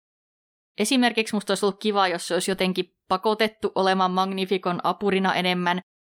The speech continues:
ja vasta sit loppupuolella noussut enemmän vastarintaan. Että olisi tullut jotenkin vähän semmoista ovelaa pahis- ja sen sidekick-dynamiikkaa niiden välille, kun miettii, miten värikkäitä hahmoja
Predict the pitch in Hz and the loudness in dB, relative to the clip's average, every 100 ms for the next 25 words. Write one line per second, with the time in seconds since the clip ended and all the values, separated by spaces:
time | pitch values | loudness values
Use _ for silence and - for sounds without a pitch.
0 | _ _ 196 175 170 180 190 180 185 202 | _ _ 0 0 0 -2 -2 0 -2 -2
1 | 190 185 185 180 180 175 196 180 180 170 | 0 2 2 2 0 -2 -2 0 0 0
2 | 170 175 - 180 175 175 175 170 170 _ | 0 0 0 -2 -2 -4 0 0 -2 _
3 | _ _ _ _ - 240 330 539 427 262 | _ _ _ _ -4 0 0 2 2 2
4 | 226 226 233 247 220 214 196 - - _ | 2 0 2 2 2 0 -4 -6 -14 _
5 | 247 240 202 185 175 - _ - 226 208 | 0 2 4 4 2 0 _ -4 2 2
6 | 208 - 202 196 196 180 208 196 185 185 | 2 0 0 2 0 -2 0 2 2 -2
7 | 185 - 185 214 185 175 170 - 170 175 | -4 -2 0 2 2 0 -4 -2 -2 0
8 | 170 165 175 175 170 160 _ _ _ _ | -4 -2 0 0 0 -2 _ _ _ _
9 | _ _ - 220 226 220 202 185 190 180 | _ _ 0 2 4 2 0 0 0 0
10 | 196 196 175 160 175 175 175 170 165 | 0 0 -2 -4 -2 -2 0 0 0